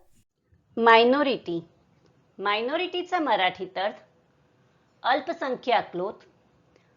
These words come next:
अज्ञात असण्याचा काळ किंवा वय,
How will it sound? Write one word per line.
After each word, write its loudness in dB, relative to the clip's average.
अज्ञात 0
असण्याचा -2
काळ 0
किंवा 2
वय, -4